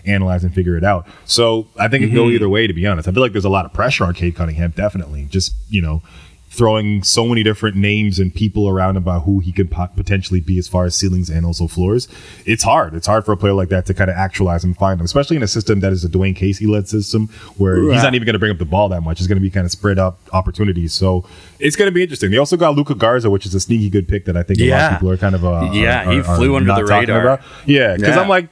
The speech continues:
Speaker 1: "That boy big and he can shoot. Why aren't more people t-," like, I know defensively that might be an issue, but, like, let's talk about that later. Like, that's, that's a grown man right there.
Speaker 2: Do you think it was
Speaker 1: Um,
Speaker 2: 'cause he was just old? Like, he's just too old?
Speaker 1: Yeah,
Speaker 2: Or
Speaker 1: four,
Speaker 2: that why a
Speaker 1: four-year
Speaker 2: lot of people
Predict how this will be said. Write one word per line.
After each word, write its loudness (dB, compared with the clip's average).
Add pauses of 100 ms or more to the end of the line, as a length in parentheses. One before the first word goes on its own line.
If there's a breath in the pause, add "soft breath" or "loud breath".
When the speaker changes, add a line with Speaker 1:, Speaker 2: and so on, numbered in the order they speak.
(120)
Speaker 1:
"That 2
boy 4
big 2
and 0
he 2
can 0
shoot. 2
Why 4
aren't -2
more 2
people 0
t-," -4
like, 2
I 4
know 2
defensively 0
that 0
might 2
be 0
an 0
issue, 0
but, 2
like, -2
let's 0
talk 2
about 2
that -10
later. 0
Like, -6
that's, 0 (300 loud breath)
that's 0
a 0
grown 2
man 0
right 0
there. -4 (440 loud breath)
Speaker 2:
Do 2
you 2
think 4
it 0
was -2
Speaker 1:
Um, -4
Speaker 2:
'cause -2
he 0
was -6
just -10
old? -2 (160)
Like, -4
he's -6
just -6
too -4
old? -2
Speaker 1:
Yeah, 2
Speaker 2:
Or -2
Speaker 1:
four, 0
Speaker 2:
that -4
why -2
a -2
Speaker 1:
four-year 2
Speaker 2:
lot 2
of -2
people 4